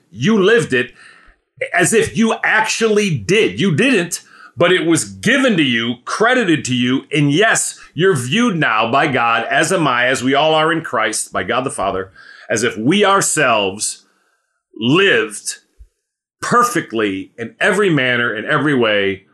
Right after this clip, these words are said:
in thought, word, and deed. That, that, that's incredible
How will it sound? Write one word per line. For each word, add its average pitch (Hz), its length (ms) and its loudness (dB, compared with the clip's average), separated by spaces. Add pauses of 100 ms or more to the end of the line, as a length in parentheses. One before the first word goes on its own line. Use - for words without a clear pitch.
(280)
in 127 140 0
thought, 120 400 0
word, 104 200 0
and 98 160 -2
deed. 87 220 -4 (680)
That, 120 200 -4
that, 151 160 -4
that's 135 200 -2
incredible 123 680 -4